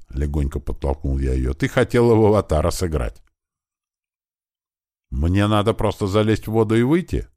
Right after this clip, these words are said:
спросила она. «Да». «Булат, пошли со мной!» — позвала она его. «Я пошёл!» — внезапно заорал один из мужчин и побежал в озеро. За ним ломанулись остальные, Булат с Кайтой тоже.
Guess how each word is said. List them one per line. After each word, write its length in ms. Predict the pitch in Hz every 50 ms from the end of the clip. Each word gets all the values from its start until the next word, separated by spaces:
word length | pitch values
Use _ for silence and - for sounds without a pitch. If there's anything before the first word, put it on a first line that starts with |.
| _ _
спросила 600 | - - - - - - - - 52 50 - -
она. 280 | - - - - - _ _ _ _
«Да». 420 | - - 113 120 113 104 92 - _ _ _ _ _ _ _ _ _ _ _ _ _ _ _ _
«Булат, 420 | - - 98 113 127 120 104 - -
пошли 280 | 90 85 - - 156
со 160 | 147 - 85 73
мной!» — 320 | 58 53 50 50 - - - - - - _ -
позвала 500 | - 55 55 58 55 53 - 53 53 55
она 200 | 55 53 53 52
его. 300 | 50 50 50 - - - _ _ _ _ _ _ _ _ _ _ _ _ _ _ _ _ _ _ _ _ _ _ _ _ -
«Я 220 | - 90 113 127
пошёл!» — 680 | - - 139 131 - - - 147 135 107 - - - _ _ _ _ _ _ _ _ _ _ -
внезапно 600 | - 69 73 82 82 76 90 82 73 - 80 78
заорал 420 | 71 80 78 78 78 78 78 73 73
один 300 | 73 71 76 73 71 69
из 100 | 65 71
мужчин 400 | 73 73 - - - 151 143 117
и 60 | -
побежал 460 | - - 64 73 69 71 80 82 78
в 80 | 64 58
озеро. 340 | 58 57 - - - 67 - _ _ _ _ _ _ _ _ _ _ _ _ _ _ _ _ _ _ _ _ _ _ _ _ _ _ _ _ _ - - _ _
За 260 | 87 87 87 113 113 113
ним 200 | 139 170 180 180
ломанулись 640 | 160 131 113 107 101 104 110 123 131 131 - -
остальные, 580 | 120 - - 107 101 82 64 58 57 53 53 55
Булат 440 | 60 67 90 101 113 127 147 143 -
с 40 | -
Кайтой 360 | - 101 95 85 - 92 82
тоже. 380 | - - - - - - -